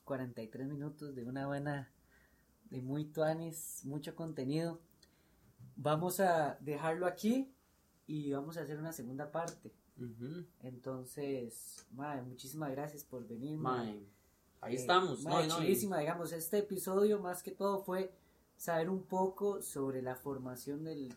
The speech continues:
Speaker 1: de los policías, porque, mae, uno no sabe ni picha, uno, uno ve a los policías, ve videos, habla mucho de corrupción. En el segundo episodio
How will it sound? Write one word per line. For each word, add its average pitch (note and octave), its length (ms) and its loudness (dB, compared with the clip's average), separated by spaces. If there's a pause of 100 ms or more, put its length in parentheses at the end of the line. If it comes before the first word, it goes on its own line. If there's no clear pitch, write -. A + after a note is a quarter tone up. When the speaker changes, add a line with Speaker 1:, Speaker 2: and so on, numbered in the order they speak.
Speaker 1:
de B2 160 -12
los B2+ 160 -10
policías, C#3 520 -10
porque, G3+ 280 -12
mae, F3 240 -4
uno E3 140 -2
no G3 160 -2
sabe F#3+ 260 -4
ni E3+ 80 -8
picha, G3 380 -4
uno, D#3+ 260 -4 (360)
uno D#3+ 180 -2
ve G3 60 2
a G3+ 60 2
los G3+ 140 2
policías, G3+ 680 2
ve F3+ 160 -2
videos, G3 520 4 (500)
habla E3 300 2
mucho G3 260 0
de G3+ 60 0
corrupción. G3 500 0
En D#3 80 -2
el B2+ 60 -4
segundo D#3 500 -2
episodio F3 520 -2